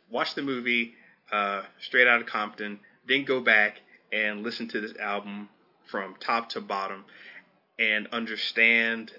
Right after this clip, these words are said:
the angst, the pain, the drive, the passion, the forcefulness, the anger that was coming out into this music. And when they say,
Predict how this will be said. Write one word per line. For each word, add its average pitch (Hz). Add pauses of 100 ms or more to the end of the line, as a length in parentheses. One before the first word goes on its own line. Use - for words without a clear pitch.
(140)
the 101 (100)
angst, 113 (100)
the 98
pain, 113 (160)
the 120
drive, 107 (160)
the -
passion, 107 (680)
the -
forcefulness, 113
the -
anger 107
that 101
was 104
coming 127
out 110 (400)
into 113
this 107
music. 101
And 101
when 107
they 120
say, 127